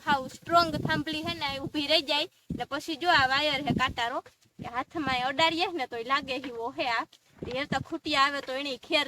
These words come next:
ને તે હું કરી દેવું હાવ. એ અટાણે જો પેલા તો હે ને ખાલી થાંભલિયું ખોળી લીધું ને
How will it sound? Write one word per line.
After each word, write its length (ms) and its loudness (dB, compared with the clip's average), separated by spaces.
ને 160 0
તે 120 -8
હું 160 -10
કરી 260 -2
દેવું 340 -4
હાવ. 140 2
એ 100 -6
અટાણે 340 -4
જો 60 4
પેલા 240 -4
તો 120 -2
હે 120 -6
ને 100 -6
ખાલી 200 -2
થાંભલિયું 400 -2
ખોળી 240 4
લીધું 360 -2
ને 40 -2